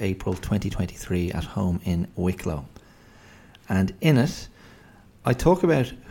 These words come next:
who helped me feel good about becoming a father to a daughter. I also talk about how inspiration, even if it's not perfect, can come from anywhere. I talk about being a father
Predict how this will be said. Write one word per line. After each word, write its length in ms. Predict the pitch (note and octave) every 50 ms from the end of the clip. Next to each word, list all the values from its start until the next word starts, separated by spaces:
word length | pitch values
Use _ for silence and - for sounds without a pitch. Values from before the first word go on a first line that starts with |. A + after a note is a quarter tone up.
| -
who 220 | - D3+ D#3+ E3 D3+
helped 440 | - - - D3+ C#3+ C3+ E3 -
me 180 | - A2+ G#2+ G#2
feel 300 | G#2 - - G#2+ G#2 G2 F2+ -
good 400 | - G#2 G2+ G2+ F#2 F2 - - - - - - - -
about 300 | - - F#2+ F#2 F2+ -
becoming 400 | - - - - G2 F#2+ F#2 F#2
a 80 | - -
father 640 | - - - - G2+ G2 G2+ F#2+ G2+ G2+ F#2+ F2+ - - - - - - -
to 160 | - - - - -
a 60 | F#2+
daughter. 580 | - - - - G2 F#2 F#2 F2 D#2 D2+ D2+ D2+ - - - - - - - - - - - - - - - - - _ _ _ _ -
I 80 | G2+
also 320 | G#2 G#2 A#2+ A#2+ - A#2+ A2
talk 360 | - - G#2 G2+ F#2 - - -
about 280 | - - F2+ F2 F2
how 360 | - - - F#2 F2+ E2+ F2 - -
inspiration, 840 | - G2 G2 - - F#2+ F#2 F#2 G#2 A#2+ B2 - - - - C2 C3 - - - - - - - - - - - - - - - - -
even 420 | - A2+ A#2+ C#3 C3+ C3+ A#2+ A2+ -
if 120 | G2 G2+
it's 160 | - - -
not 220 | G2+ G2+ F#2+ - -
perfect, 680 | - - - A2 G#2+ G2 - - - - - - - - - -
can 160 | - - F2+
come 180 | F2 - F2 F2+
from 220 | - - F2+ - -
anywhere. 480 | F#2 F2+ F#2 F2+ E2+ E2 D2+ C#2 - - - - - - - - - - - - - - - - - - - - - - - _ - _ _ -
I 80 | - G2+
talk 220 | - - C#3 C3+
about 160 | C#3 C3+ A#2 -
being 280 | B2+ A#2 A2 G#2+ G#2 -
a 40 | -
father 520 | - - G#2 G2 F#2 F2+ E2+ G#2 C#3 D3+